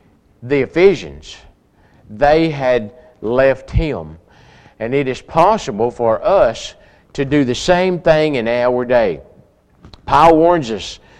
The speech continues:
in First Corinthians chapter ten and verse twelve, "Let him who thinks he stands take heed lest he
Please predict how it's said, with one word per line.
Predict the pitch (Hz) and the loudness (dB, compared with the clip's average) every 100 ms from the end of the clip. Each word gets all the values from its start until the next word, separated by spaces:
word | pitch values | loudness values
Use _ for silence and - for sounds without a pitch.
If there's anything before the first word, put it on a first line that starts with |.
| - - | -20 -8
in | 139 143 | -6 2
First | 156 160 - | 4 4 4
Corinthians | 151 156 160 143 131 - | 2 2 2 0 -2 0
chapter | 165 156 139 | 2 4 0
ten | 131 165 160 | -4 -2 -2
and | 135 | 0
verse | 135 135 | 0 0
twelve, | - 151 196 127 90 - - - - | -2 0 2 2 -2 -14 -20 -20 -12
"Let | - 139 185 220 | -2 4 6 4
him | 170 190 214 233 214 | 2 2 2 2 2
who | 160 143 | 2 0
thinks | 127 - 202 240 - | 0 2 4 2 -2
he | 196 196 | -2 -2
stands | - - 175 143 92 76 - - _ _ - - | -2 -2 0 -2 -4 -10 -20 -20 _ _ -20 -20
take | - 175 202 202 | -4 2 2 2
heed | - 196 160 104 80 - _ _ _ _ | -2 -2 -2 -4 -10 -20 _ _ _ _
lest | 117 135 160 170 - | 0 4 4 0 -8
he | - 131 131 135 | -6 -2 -2 -2